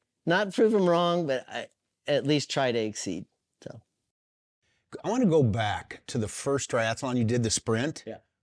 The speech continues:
Speaker 2: Tell me about when you finished. What was that like,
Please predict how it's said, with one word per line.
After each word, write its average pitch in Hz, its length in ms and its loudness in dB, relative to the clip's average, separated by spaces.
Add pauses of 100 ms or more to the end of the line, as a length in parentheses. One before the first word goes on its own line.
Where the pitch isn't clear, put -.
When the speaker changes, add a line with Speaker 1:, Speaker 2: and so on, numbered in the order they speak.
(400)
Speaker 2:
Tell 165 180 -8
me 214 80 -2
about 180 280 0
when 143 140 -2
you 117 100 2
finished. - 880 -8 (800)
What - 140 -4
was 131 160 0
that 104 220 0
like, 87 420 -6